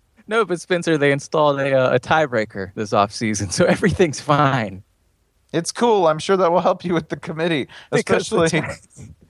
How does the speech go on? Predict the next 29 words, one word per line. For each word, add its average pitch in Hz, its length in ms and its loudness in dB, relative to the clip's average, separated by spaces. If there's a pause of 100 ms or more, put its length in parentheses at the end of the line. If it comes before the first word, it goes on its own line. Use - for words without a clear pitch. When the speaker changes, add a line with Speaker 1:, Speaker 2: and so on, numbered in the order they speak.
(100)
Speaker 1:
tie-, 208 120 -8
the 165 80 2
tiebreaker, 156 680 -2
it, 127 240 0
it, 123 240 0
it, 117 300 0
I 127 160 2
don't 139 160 0
know 135 80 2
if 131 100 0
they 113 140 2
fixed - 320 -2
it. 104 100 0
When 107 160 2
it 107 60 4
very 127 260 2
first - 460 -2
came 110 180 0
out, 95 160 0
it 101 80 0
had 107 160 2
a 110 60 2
whole 175 320 -2
bunch 143 180 0
of 135 120 0
confusing 123 500 0
clauses 104 580 2
that, 107 240 2
like, 101 300 0